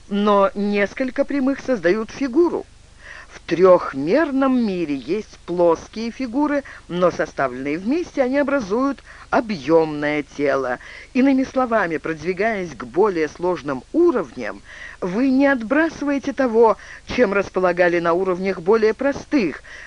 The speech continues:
Вы сохраняете их, группируя по-новому, в такие формы, которых вы не сумели бы придумать, если бы вам были известны только простейшие уровни. Христианское учение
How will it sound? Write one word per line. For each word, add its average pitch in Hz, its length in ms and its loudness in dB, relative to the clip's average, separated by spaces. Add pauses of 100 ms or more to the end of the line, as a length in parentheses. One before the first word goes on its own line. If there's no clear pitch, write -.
Вы 185 420 -2
сохраняете 190 1000 -2
их, 208 320 -6
группируя 180 640 -2
по-новому, 180 800 0 (240)
в - 100 -18
такие 185 580 -4
формы, 214 600 -4 (320)
которых 277 560 0
вы 214 340 -2
не 262 240 0
сумели 196 480 -2
бы 139 140 -6
придумать, 285 600 -2 (260)
если 190 380 -4
бы 151 140 2
вам 277 320 2
были 170 320 0
известны 202 580 -4 (360)
только 277 500 2
простейшие 156 1040 -2 (100)
уровни. 110 560 -8 (1800)
Христианское 160 720 0
учение 143 680 -4